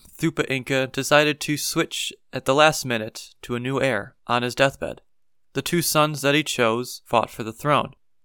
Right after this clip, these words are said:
The winner was named Huayna Capac. Huayna Capac decided to focus on public works rather than conquest, as the empire was getting too big for its boots.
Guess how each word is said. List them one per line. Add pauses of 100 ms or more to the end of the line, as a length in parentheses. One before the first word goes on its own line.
(120)
The
winner
was
named
Huayna (100)
Capac. (180)
Huayna
Capac
decided
to
focus
on
public
works (160)
rather
than
conquest, (300)
as (280)
the
empire
was
getting
too
big
for
its
boots.